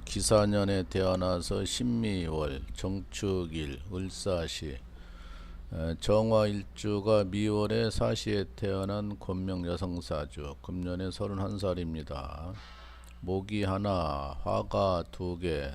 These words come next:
토가 세 개, 에, 금이 하나, 수가 없습니다. 여기서 수가 배우자인데 수라는 글자가 없어요. 지장간에만 약하게 있는데 그게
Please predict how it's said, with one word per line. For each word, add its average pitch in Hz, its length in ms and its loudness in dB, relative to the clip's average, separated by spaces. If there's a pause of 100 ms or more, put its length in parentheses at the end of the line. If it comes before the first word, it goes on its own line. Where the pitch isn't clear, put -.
토가 98 480 0
세 92 320 -2
개, 82 260 -2 (1040)
에, 78 300 -6
금이 95 300 0
하나, 92 440 2
수가 104 840 4
없습니다. 82 800 -4
여기서 90 260 -4
수가 107 380 -2
배우자인데 95 880 0
수라는 110 440 0
글자가 87 540 -2
없어요. 78 460 -4
지장간에만 95 840 0
약하게 90 440 0
있는데 90 640 0 (640)
그게 90 260 -6